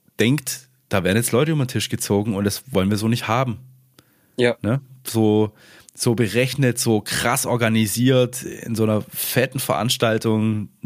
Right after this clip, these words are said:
Speaker 1: dann auch noch unter Anwendung von N L P und so weiter. Wir sehen, da lassen sich Leute verarschen und, ähm,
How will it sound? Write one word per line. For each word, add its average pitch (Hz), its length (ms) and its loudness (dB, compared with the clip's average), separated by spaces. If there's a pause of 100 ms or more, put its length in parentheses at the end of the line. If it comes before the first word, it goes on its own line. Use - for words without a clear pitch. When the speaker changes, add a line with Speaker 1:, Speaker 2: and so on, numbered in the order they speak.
(360)
Speaker 1:
dann 110 160 0
auch 110 100 0
noch 107 220 0
unter 104 240 0
Anwendung 110 400 2
von 104 180 -2
N 104 140 -2
L 104 160 -2
P 113 220 2
und 113 120 2
so 107 140 0
weiter. 110 400 0 (420)
Wir 135 180 4
sehen, 127 300 2
da 123 80 2
lassen 120 240 -2
sich 117 160 -4
Leute 117 220 2
verarschen 117 640 0
und, 104 420 -4
ähm, 101 380 -2